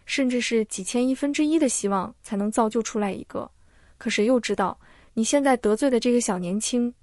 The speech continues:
将来不是这么一号人物呢？所以对于韩千峰这样狐狸成了精的人而言，绝对不会做这种对自己丝毫没有益处的事的。其实张猛心里也是这么想的，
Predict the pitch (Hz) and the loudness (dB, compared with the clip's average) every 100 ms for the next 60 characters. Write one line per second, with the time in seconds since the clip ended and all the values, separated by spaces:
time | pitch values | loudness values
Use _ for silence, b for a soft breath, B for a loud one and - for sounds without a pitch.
0 | - - - 277 262 - 240 359 349 285 | -20 -8 0 4 4 2 0 2 4 4
1 | 233 240 226 196 196 214 208 190 214 _ | 2 2 0 0 -2 -2 -2 -4 -10 _
2 | _ _ _ _ - - 330 311 311 311 | _ _ _ _ -6 2 4 4 2 2
3 | 240 311 294 311 302 302 208 190 - - | 2 2 2 0 0 2 2 -2 -10 -2
4 | 240 262 247 220 226 - 294 302 202 190 | 2 2 2 0 0 0 2 2 2 0
5 | 170 170 - - 233 _ _ _ - 214 | -4 -6 -8 -10 -14 _ _ _ 2 4
6 | 302 302 233 240 226 220 220 196 160 - | 4 2 0 2 2 0 0 -2 -6 -12
7 | - 240 226 240 202 - 254 208 190 208 | -4 -2 -2 -4 -4 -4 -2 -2 -2 0
8 | 202 220 - 208 202 202 - - - _ | 0 -2 -4 -6 -6 -6 -8 -12 -20 _
9 | _ _ _ _ _ - 277 302 339 339 | _ _ _ _ _ -2 0 4 4 4
10 | 262 208 - 247 240 220 196 196 214 208 | 2 0 0 2 2 2 -2 -2 -2 -2
11 | - 214 - - | -4 -8 -14 -20